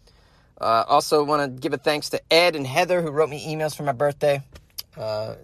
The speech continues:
and I got some other people who reached out for my birthday. I'll, I'll, uh, I'll try and give you guys shout outs on tomorrow's episode. But let me wrap this one up, uh, with just saying how grateful I am. I've had a, I had a nice birthday, and even the day after has been quite nice, um, although I had to work a regular job.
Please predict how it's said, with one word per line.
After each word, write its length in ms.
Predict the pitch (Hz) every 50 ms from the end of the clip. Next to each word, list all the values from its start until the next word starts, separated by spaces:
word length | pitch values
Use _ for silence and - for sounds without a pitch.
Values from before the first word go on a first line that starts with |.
| - _ _ - - _ _ _ _ - _ -
and 100 | 123 120
I 60 | 120
got 140 | 117 123 120
some 160 | - 127 120
other 100 | 120 120
people 240 | 117 131 120 123 120
who 100 | 123 120
reached 240 | 117 117 113 - -
out 120 | 117 -
for 60 | 123
my 100 | 113 110
birthday. 320 | 107 117 113 110 - 113 107
I'll, 180 | 110 110 - -
I'll, 240 | 110 107 104 104
uh, 200 | 107 107 104 104 - -
I'll 100 | - 113
try 200 | 110 - 120 113
and 80 | 113 110
give 100 | 113 107
you 60 | 113
guys 180 | 113 107 107 -
shout 220 | - 117 107 110
outs 240 | 107 107 - - - -
on 140 | 117 113 104
tomorrow's 380 | - 120 113 117 113 110 110
episode. 400 | - 110 - - - 107 110 127 - - - - - - - -
But 100 | - 123
let 80 | 135 135
me 80 | 135
wrap 260 | 120 117 127 123 127 -
this 200 | 139 127 - -
one 160 | 123 123 143
up, 120 | 147 143 - _ - - - - - - - _ - -
uh, 140 | - 107 104
with 80 | 107 110
just 180 | - 127 120 -
saying 160 | 123 110 110
how 120 | 113 110
grateful 360 | 110 - 113 113 - 127 120
I 80 | 120 127
am. 160 | 139 147 147
I've 120 | 107 104 101
had 160 | 117 113 110
a, 140 | 104 - -
I 40 | -
had 120 | 117 117 110
a 20 |
nice 200 | 107 117 117 -
birthday, 440 | - 127 123 127 - 143 143 143 139 131 - - - - 139 - - - -
and 140 | 117 113 120
even 160 | 123 123 120
the 80 | 120
day 160 | 110 123 120 120
after 260 | 127 135 127 - 107
has 120 | 104 98
been 220 | 107 110 101 104 101
quite 220 | - - 107 -
nice, 320 | 107 101 101 104 - - - - - -
um, 300 | - 107 98 98 98 90 - -
although 220 | - 101 104 101
I 60 | 101
had 160 | 107 110 107
to 180 | - 98 95 - _ _ _
work 240 | - 117 110 - 113
a 40 |
regular 300 | 107 110 107 110 104 104
job. 320 | 98 110 123 110 101 110